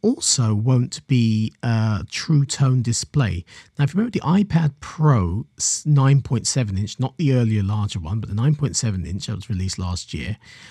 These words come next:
um, that has a True Tone display, which basically means, um, the, uh, the brightness and the, the white balance, I would say,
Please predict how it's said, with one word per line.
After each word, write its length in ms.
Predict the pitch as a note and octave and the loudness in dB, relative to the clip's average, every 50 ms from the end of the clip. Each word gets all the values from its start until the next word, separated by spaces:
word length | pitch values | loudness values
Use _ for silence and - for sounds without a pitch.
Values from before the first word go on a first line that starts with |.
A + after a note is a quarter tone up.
| - - | -16 -8
um, 440 | - A#2 A2 G#2+ A2 A2 A2 A#2 A2+ | -2 0 2 2 2 2 2 0 2
that 240 | B2+ D3 D#3+ - - | 0 0 0 -2 -4
has 340 | - - D#3 D3 C#3+ C3 - | -4 0 0 2 2 0 -2
a 80 | - C3+ | -6 -10
True 460 | - - - - - D#3+ C#3 C3 B2 | -8 -8 -10 -6 -2 0 2 2 0
Tone 360 | A2+ - - A#2+ A2+ A2+ G#2+ | 0 0 -2 0 0 0 0
display, 600 | G2 G2+ F#2+ - - - - G2+ F2 F2+ F#2+ - _ - - - - - - | -2 -2 -4 -6 -8 -8 -8 -6 -6 -6 -8 -12 _ -20 -20 -20 -20 -8 -4
which 200 | - C3 - - | -4 -4 -2 0
basically 460 | - C#3 C3+ - - D3 - C3 B2+ | 0 2 2 0 -2 -2 0 0 0
means, 720 | B2 A#2+ B2 A#2+ A#2+ A#2 A#2 A#2 A#2 A#2 A#2 A2+ - - _ - | 2 0 0 0 0 0 0 -2 -2 -2 -4 -4 -6 -10 _ -6
um, 600 | - A#2+ A2+ A#2 A2+ A2 G#2 G#2 G#2 G#2+ A2+ A2 _ _ - _ - - - _ _ _ | -4 -2 0 0 0 0 -2 -2 -4 -4 -6 -8 _ _ -20 _ -20 -20 -20 _ _ _
the, 400 | - B2+ A#2+ A2+ A2+ A2+ A2+ A2+ - | 0 0 2 2 2 0 -2 -2 -2
uh, 440 | D#3 D3 B2+ A#2 G#2+ G#2 G2+ G#2 A2+ | -2 -2 0 0 0 -2 -2 -2 -2
the 120 | G#2 - | -4 -4
brightness 800 | G#2 - C3+ C#3+ D#3+ - - G#3+ G3 G#3 A3 - - - - - - _ _ - | -2 0 2 2 2 0 -2 -2 -2 -2 -2 -2 -4 -6 -8 -10 -12 _ _ -8
and 760 | - C3 A#2+ A#2+ B2 B2+ B2+ B2 B2 A#2+ A#2+ A#2+ A#2 A2+ - - _ | -4 -2 0 0 0 0 0 0 -2 -2 -2 -2 -4 -6 -8 -10 _
the, 500 | - A#2 A#2 A2+ A2 G#2+ G2+ G2+ G2+ - - - | -8 -4 -2 -2 -2 -2 -2 -4 -4 -6 -10 -12
the 80 | - | -12
white 400 | F2+ F#2 F#2+ G2+ B2+ F#3 - _ | -10 -8 -4 -4 -4 -4 -4 _
balance, 640 | - C3+ C3+ D3+ F3+ G3+ B3+ - - - - - - - - | -4 -2 0 0 0 -2 -4 -6 -10 -12 -12 -12 -12 -10 -6
I 140 | C#3+ C3 | -4 -4
would 100 | A2+ A2+ | -4 -4
say, 400 | - - - D3 D3 E3+ A3 - | -6 -4 -2 0 0 0 -2 -6